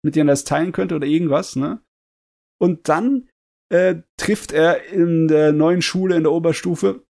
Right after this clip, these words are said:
auf dieses Mädel, das außenscheinlich total das hippe Mädel ist, ne? Das ist eine von den coolen Mädels,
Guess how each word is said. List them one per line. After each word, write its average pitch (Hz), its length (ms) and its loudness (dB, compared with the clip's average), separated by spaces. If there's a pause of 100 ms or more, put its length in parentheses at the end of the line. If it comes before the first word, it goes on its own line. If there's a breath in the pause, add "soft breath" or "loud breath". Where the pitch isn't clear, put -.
(640)
auf 151 180 0
dieses 123 340 2
Mädel, 196 460 2 (280)
das 151 300 0
außenscheinlich 156 1040 0 (180)
total 160 540 0
das 160 180 -2
hippe 143 500 -2 (280)
Mädel 127 280 -2
ist, - 180 -8
ne? 147 220 2
Das 147 180 -2
ist - 80 -8
eine 151 200 2
von 147 180 2
den 135 120 2
coolen 156 480 2
Mädels, 135 560 -2